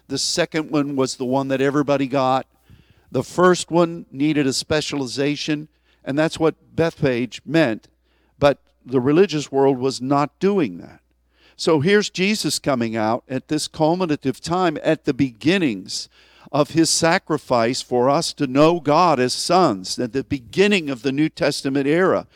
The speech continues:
And if there was ever a demonstration of the first ripe fig, fig, it was then. And the religious world rejected him.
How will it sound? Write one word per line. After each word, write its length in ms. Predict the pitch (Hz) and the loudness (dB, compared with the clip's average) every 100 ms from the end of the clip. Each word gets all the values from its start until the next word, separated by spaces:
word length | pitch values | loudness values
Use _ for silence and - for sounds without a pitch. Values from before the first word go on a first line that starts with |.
| - - - | -20 -20 -4
And 120 | 135 | -4
if 80 | - | -2
there 100 | 160 | -4
was 180 | 160 | 0
ever 300 | 170 185 180 | 0 2 2
a 160 | 165 131 | 0 -2
demonstration 840 | - 156 165 135 - 180 180 - 151 | -2 -2 0 -6 0 2 2 2 2
of 140 | 117 | 4
the 100 | 127 | 2
first 400 | - 180 175 - | 4 6 6 2
ripe 280 | 151 139 - | -4 -4 -4
fig, 480 | - 214 151 - _ | 4 6 6 0 _
fig, 300 | 185 196 151 | 6 8 4
it 180 | 139 | 2
was 300 | 147 135 113 | 2 2 0
then. 400 | 113 175 185 90 _ _ _ _ _ - _ | 0 2 2 -2 _ _ _ _ _ -20 _
And 360 | - 147 190 180 | -2 2 2 2
the 100 | 143 | 4
religious 500 | 185 175 185 180 - | 6 4 2 -2 -2
world 240 | 170 185 | 2 2
rejected 600 | 180 156 165 220 - 175 | 2 4 4 4 2 -4
him. 200 | 95 62 | -4 -10